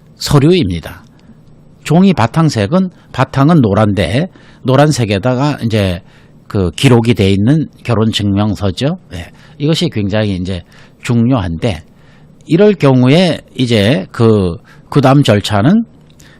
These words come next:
필리핀에서 결혼 증명서를 받았으니까 결혼 증명서와 그다음에 그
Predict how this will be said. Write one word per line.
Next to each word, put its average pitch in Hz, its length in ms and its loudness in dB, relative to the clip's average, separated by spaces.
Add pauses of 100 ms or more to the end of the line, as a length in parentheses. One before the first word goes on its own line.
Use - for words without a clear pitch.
(120)
필리핀에서 156 800 2
결혼 131 300 2
증명서를 110 600 0
받았으니까 135 920 -2 (420)
결혼 156 340 4
증명서와 117 1200 2 (1080)
그다음에 120 460 2 (400)
그 107 340 2